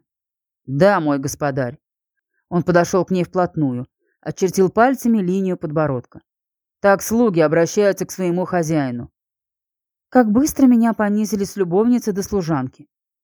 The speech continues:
Когда палец Габбара скользнул по её губам и надавил, побуждая впустить в рот, она слегка прихватила кончик зубами и тут же отпустила.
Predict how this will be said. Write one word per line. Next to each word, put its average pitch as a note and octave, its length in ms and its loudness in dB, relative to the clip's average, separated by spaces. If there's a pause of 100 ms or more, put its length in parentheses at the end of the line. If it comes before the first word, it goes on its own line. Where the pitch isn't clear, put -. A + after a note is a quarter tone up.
(140)
Когда E3+ 300 0
палец E3+ 400 0
Габбара D#3 380 0
скользнул E3+ 500 -2
по - 140 -10
её D#3+ 260 -4
губам D3+ 420 0
и D3 60 0
надавил, D#3 520 0 (280)
побуждая F3 520 0
впустить F3 420 -6
в D3+ 60 -4
рот, C#3+ 240 -2 (400)
она C4+ 260 4
слегка B3+ 400 -2
прихватила G3 580 -2
кончик F3+ 380 -6
зубами G3 420 2
и F3+ 40 -4
тут F3+ 200 -4
же E3 120 -2
отпустила. C#3 580 -8